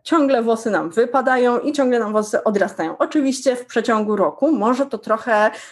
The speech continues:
fluktuować, bo mamy wiosnę, jesień,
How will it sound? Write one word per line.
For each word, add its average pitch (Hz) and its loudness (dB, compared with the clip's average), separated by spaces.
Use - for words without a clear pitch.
fluktuować, 294 0
bo 427 0
mamy 226 0
wiosnę, 262 0
jesień, 254 0